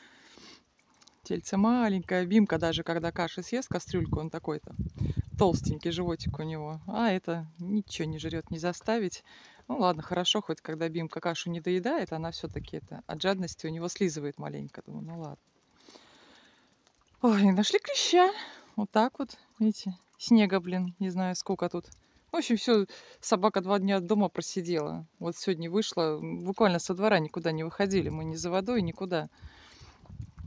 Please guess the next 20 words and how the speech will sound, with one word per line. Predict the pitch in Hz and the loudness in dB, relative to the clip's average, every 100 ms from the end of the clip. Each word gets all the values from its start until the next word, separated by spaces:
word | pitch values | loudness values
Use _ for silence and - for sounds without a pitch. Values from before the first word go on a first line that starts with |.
| - | -6
Ну, | - 349 - | -4 -2 2
клещ | 320 339 | 4 2
сидит | - 208 214 | -2 -4 0
на | 214 208 | 0 0
шее. | - 190 185 180 - - - _ _ - | 0 -2 -2 -6 -12 -20 -20 _ _ -12
Откуда | - 170 - - 311 330 | -10 -10 -10 -6 2 2
выполз | 247 294 - 269 - | 4 0 2 -2 -2
из-под | 247 - 247 | -6 -6 -2
снега, | - 240 226 180 | 4 6 6 2
господи? | 190 240 - 196 - 170 - - - - - - - - - - - - _ - | -2 -4 -6 -8 -8 -8 -10 -16 -12 -12 -12 -16 -12 -12 -8 -10 -10 -18 _ 0
Ой, | 254 254 202 175 | 6 6 6 2
всё, | - - 180 | -4 -2 -2
начинается | 170 - 202 175 - 175 | -2 2 4 4 2 -6
наша | 170 - | -8 -4
прекрасная | 202 202 185 - 180 | -2 2 0 0 -4
пора | - 196 220 294 403 - - _ _ - _ _ _ - - 175 | -2 -2 -2 -4 -6 -16 -20 _ _ -20 _ _ _ -16 -10 -6
с | 165 | -4
гадюками | 175 180 170 - 175 | 0 -2 -2 -6 -6
и | 180 | -4
клещами. | 185 190 - 247 285 196 | -4 -4 -2 0 0 -2